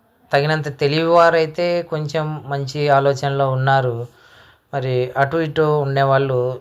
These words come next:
నిస్తబ్దంగా అయితే ఉన్నారు. కానీ ఖచ్చితంగా మన ఆన్ ప్యాసివ్ పరంగా మనం అయితే పైకి లేస్తాము. ఇది ఖచ్చితంగా అందరూ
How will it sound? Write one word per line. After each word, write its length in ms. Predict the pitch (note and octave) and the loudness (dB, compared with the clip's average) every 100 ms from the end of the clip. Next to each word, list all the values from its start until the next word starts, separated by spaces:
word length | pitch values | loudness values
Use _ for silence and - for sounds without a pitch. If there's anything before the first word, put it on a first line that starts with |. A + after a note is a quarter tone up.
| - | -8
నిస్తబ్దంగా 920 | C3+ - _ _ - C3+ B2+ C#3+ D3 | -10 -10 _ _ -4 -4 0 2 4
అయితే 240 | C#3 B2+ | 4 4
ఉన్నారు. 640 | C3+ C3 C3 B2 A#2 - _ _ _ _ _ _ _ _ - | 0 2 0 0 -2 -16 _ _ _ _ _ _ _ _ -6
కానీ 440 | D#3 D#3 C#3+ C#3 C#3+ - | 0 2 2 0 -4 -6
ఖచ్చితంగా 420 | C3+ C#3+ D#3 D#3 | -6 -2 0 2
మన 160 | D3+ D3+ | 4 4
ఆన్ 280 | C#3+ D3+ | 4 4
ప్యాసివ్ 340 | D#3+ D#3+ D#3+ D3+ | 2 0 -2 -2
పరంగా 260 | D3+ D3 D3 | 0 0 0
మనం 220 | C#3+ C#3+ | 2 2
అయితే 500 | C#3 C#3 D3 C3+ C3+ | 0 0 0 0 0
పైకి 320 | C3+ C3+ C3 | 2 2 0
లేస్తాము. 760 | C3 C3 B2+ - C#3 C3+ D3 D#3+ _ - | 0 0 -2 -4 -4 -2 -6 -8 _ -10
ఇది 260 | C3+ C3+ C3 | -6 -4 -2
ఖచ్చితంగా 500 | C3 B2+ C3 C#3+ C3+ | -4 -4 -2 0 2
అందరూ 540 | C3 C#3 D3 C3 B2+ | 2 2 0 0 -4